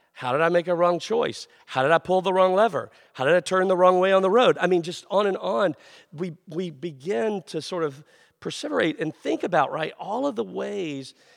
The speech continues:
in which maybe we could have made a different choice and maybe a different outcome would be happening right now.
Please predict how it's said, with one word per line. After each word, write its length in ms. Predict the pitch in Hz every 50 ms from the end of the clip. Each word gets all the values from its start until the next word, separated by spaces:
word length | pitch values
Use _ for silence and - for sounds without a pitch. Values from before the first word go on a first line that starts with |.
| _ _
in 120 | - 160
which 260 | 160 160 147 - -
maybe 540 | 185 160 135 139 139 131 139 156 185 180 220
we 120 | 202 208 190
could 120 | - 214
have 80 | 202 180
made 120 | 220 214
a 60 | 196
different 240 | 180 202 196 202 165
choice 340 | - 262 320 277 180 - -
and 180 | 135 123 123
maybe 300 | 131 135 151 156 170 160
a 60 | 156 147
different 300 | 147 143 156 156 185 220
outcome 260 | 240 - - 139 127
would 120 | 127 120
be 120 | 123 139 147
happening 360 | 165 170 170 - 147 135 127
right 180 | 113 113 110
now. 260 | 120 107 101 107 107